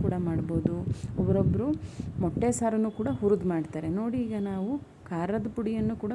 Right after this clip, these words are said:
ಹುರ್ಕೊಳ್ತಿದ್ದೀವಿ ಮತ್ತು ಸಾಂಬಾರ್ ಪುಡಿಯನ್ನು ಹುರ್ಕೊಳ್ತಿದ್ದೀವಿ. ಮತ್ತು ಕಡಲೆ ಮತ್ತು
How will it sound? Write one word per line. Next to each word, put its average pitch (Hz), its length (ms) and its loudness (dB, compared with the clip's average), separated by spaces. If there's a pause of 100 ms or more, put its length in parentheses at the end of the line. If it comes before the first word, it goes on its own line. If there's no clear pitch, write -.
ಹುರ್ಕೊಳ್ತಿದ್ದೀವಿ 180 800 -2
ಮತ್ತು 185 260 -4
ಸಾಂಬಾರ್ 175 440 0
ಪುಡಿಯನ್ನು 190 420 2
ಹುರ್ಕೊಳ್ತಿದ್ದೀವಿ. 170 680 -4 (420)
ಮತ್ತು 208 300 -2 (100)
ಕಡಲೆ 190 360 0 (480)
ಮತ್ತು 185 260 -4